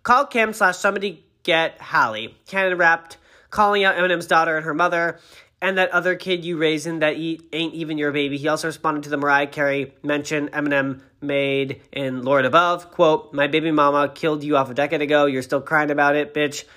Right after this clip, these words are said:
Now who really the hoe?" he continued. Um, okay, blah, blah, blah. I say all this to say that Eminem responded saying, "Eminem isn't standing down in his feud against Nick Cannon." Hours after the television personality blasted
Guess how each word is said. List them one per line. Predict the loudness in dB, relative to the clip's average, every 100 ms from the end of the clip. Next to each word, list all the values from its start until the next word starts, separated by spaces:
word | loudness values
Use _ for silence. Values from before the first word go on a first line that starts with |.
| -20 -6
Now | 0 2 4 0 -4 _
who | -4 -2 0 -2 -4 -14 _ _ _ _
really | 2 4 4 2
the | 2 2
hoe?" | 6 4 4
he | -4
continued. | -6 -4 -2 2 0 0 -10 _ -20 _ _ _ -2
Um, | 2 4 2 -4 -14 _ _ -20 -4 0
okay, | 2
blah, | 2
blah, | 2
blah. | 2 0 -2 -10 0
I | 2
say | 2 0
all | -2
this | -4
to | 0
say | 4
that | 4
Eminem | 2 0 -2
responded | 0 4 4 2
saying, | 0 -2 0
"Eminem | 0 0
isn't | 0 -2 -4 -6 -12
standing | -10 0 2 2 0 -2 0 0 2
down | 4 4 2 -4 -10
in | -12
his | -12 -8
feud | -6
against | -6 -8
Nick | -12
Cannon." | -10 -10 -10 -6 2
Hours | 2 2 -4
after | -4 -6 -6
the | -8
television | -6 -6 -8
personality | -10 -10 -8 -6 -6
blasted | -4 -4 -4 -10 -12